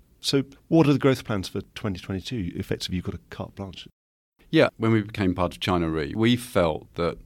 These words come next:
Speaker 2: on almost a status quo basis, without getting too carried away about market conditions, that just by scaling up our existing capability and assuming there was enough business out there <laughs> that was actually priced right, we could probably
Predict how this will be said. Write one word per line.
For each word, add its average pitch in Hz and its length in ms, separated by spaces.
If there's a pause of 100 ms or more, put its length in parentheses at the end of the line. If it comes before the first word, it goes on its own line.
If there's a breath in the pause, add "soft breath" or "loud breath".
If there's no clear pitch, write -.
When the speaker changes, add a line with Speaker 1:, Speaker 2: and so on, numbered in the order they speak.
(160)
Speaker 2:
on 95 100
almost 95 300
a 92 40
status 90 460
quo 82 240
basis, 80 480
without 90 380
getting 85 200
too 82 220
carried 80 320
away 80 200
about 78 220
market 80 380
conditions, 82 680 (360 loud breath)
that - 100
just - 340
by 85 320 (160 soft breath)
scaling 87 600
up 85 240
our 82 300 (120)
existing 85 460
capability 85 880 (260 loud breath)
and 113 140
assuming 110 460
there 95 100
was 87 140
enough 95 420
business 82 380
out 80 180
there 90 160
<laughs> 76 120
that 120 200
was - 160
actually - 220
priced 95 420
right, 80 220 (400 loud breath)
we 107 100
could 95 180
probably 82 360